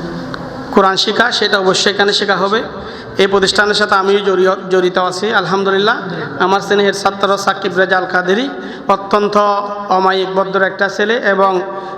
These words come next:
এ, বিশেষ করে কোরআন হাদিসের যথেষ্ট চর্চা তার কাছে আছে। সে যখন একটি প্রতিষ্ঠান করার চিন্তা করেছে, আমি সাপোর্ট দিয়েছি,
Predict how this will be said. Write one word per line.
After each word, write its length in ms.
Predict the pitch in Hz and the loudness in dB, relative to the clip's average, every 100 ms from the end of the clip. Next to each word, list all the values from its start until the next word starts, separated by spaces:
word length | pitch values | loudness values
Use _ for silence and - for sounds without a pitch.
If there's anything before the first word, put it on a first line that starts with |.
| - | -6
এ, 140 | 190 190 | -2 0
বিশেষ 380 | 185 - - - | 0 2 0 0
করে 220 | 208 175 - - | -2 -2 -6 -2
কোরআন 240 | 196 190 | 0 2
হাদিসের 380 | 202 196 190 196 190 - 202 | -2 -2 -2 -4 -4 -12 -2
যথেষ্ট 360 | 202 214 - 214 | 0 0 0 0
চর্চা 360 | 214 190 - | 0 -2 -2
তার 220 | 180 175 | -2 -2
কাছে 280 | 170 170 - | -2 -4 -2
আছে। 280 | 180 - 151 123 - - - | -2 0 -2 -4 -10 -10 -2
সে 160 | - 196 | 0 2
যখন 240 | 196 208 | 4 4
একটি 180 | 196 208 | 4 2
প্রতিষ্ঠান 400 | 202 190 - 202 | 2 2 0 0
করার 160 | 202 | 0
চিন্তা 280 | 208 202 185 | 0 0 0
করেছে, 220 | 185 202 | 0 0
আমি 140 | 190 190 | 0 0
সাপোর্ট 420 | - 190 190 175 | 0 -2 -2 -4
দিয়েছি, 520 | 175 196 196 254 285 | 0 0 0 -4 -6